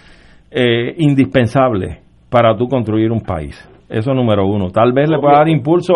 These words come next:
Speaker 1: a un sector
Speaker 2: Obvio.
Speaker 1: económico
Speaker 2: Obvio.
Speaker 1: y esos
Speaker 2: Obvio.
Speaker 1: son otros veinte pesos. Ahora bien, te pregunto, ¿cómo es mejor pagar un precio por hacer una patria o un país nuevo en libertad,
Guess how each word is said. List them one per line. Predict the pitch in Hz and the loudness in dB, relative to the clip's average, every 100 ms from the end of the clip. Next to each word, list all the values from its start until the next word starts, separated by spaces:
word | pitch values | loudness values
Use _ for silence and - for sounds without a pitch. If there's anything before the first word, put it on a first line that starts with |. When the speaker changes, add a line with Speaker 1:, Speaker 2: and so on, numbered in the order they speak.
| 131 | 0
Speaker 1:
a | |
un | 139 | -2
sector | 139 135 151 | -2 -2 0
Speaker 2:
Obvio. | 147 | 0
Speaker 1:
económico | 135 120 131 156 156 127 120 | 2 2 2 2 0 -2 -2
Speaker 2:
Obvio. | 107 | -4
Speaker 1:
y | |
esos | 110 135 | -4 -4
Speaker 2:
Obvio. | |
Speaker 1:
son | 127 139 | -4 -2
otros | 139 135 | -2 -2
veinte | 127 120 | -2 -4
pesos. | 107 92 | -6 -4
Ahora | 101 123 | 0 0
bien, | 123 98 82 - - - - - | 0 -2 -4 -12 -20 -20 -20 -14
te | - 139 | -2 0
pregunto, | 147 156 180 - 95 - - - - - _ - _ - | 0 0 -2 -2 -4 -6 -6 -20 -20 -20 _ -20 _ -4
¿cómo | 175 214 214 | 2 2 2
es | 196 | 0
mejor | 185 175 190 | 2 0 -2
pagar | 151 117 113 | -4 -2 -2
un | 135 123 | -2 -6
precio | 90 85 - 82 - _ _ _ _ _ _ | -8 -8 -10 -12 -14 _ _ _ _ _ _
por | - 113 | -4 -2
hacer | 107 - 123 | 0 -4 -6
una | 143 135 | -4 -6
patria | 95 92 104 104 - _ _ - | -6 -8 -12 -16 -20 _ _ -8
o | 104 | -6
un | 110 110 | -4 -4
país | 123 107 98 | -4 -4 -4
nuevo | 98 90 92 - _ _ _ _ _ _ _ - | -4 -6 -8 -16 _ _ _ _ _ _ _ -8
en | 107 | -6
libertad, | 98 98 85 92 165 | -2 -2 -4 -4 -8